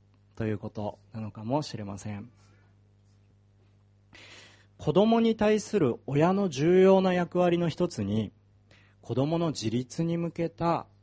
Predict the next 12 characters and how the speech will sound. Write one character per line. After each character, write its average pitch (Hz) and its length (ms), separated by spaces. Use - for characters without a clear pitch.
促 120 400
し 156 280
と 113 120
い 104 80
う 101 40
こ 101 120
と 98 140
が 107 300
あ 113 100
り 113 100
ま 104 160
す。 - 320